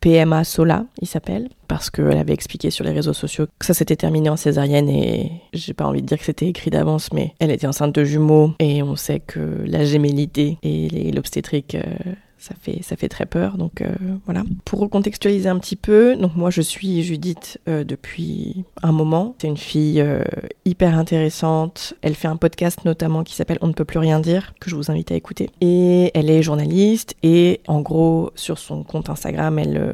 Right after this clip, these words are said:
elle explique un peu son parcours. Donc avant, <laughs> elle expliquait son parcours,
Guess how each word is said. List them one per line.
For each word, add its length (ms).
elle 140
explique 360
un 80
peu 120
son 200
parcours. 540
Donc 300
avant, 360
<laughs> 60
elle 140
expliquait 400
son 160
parcours, 500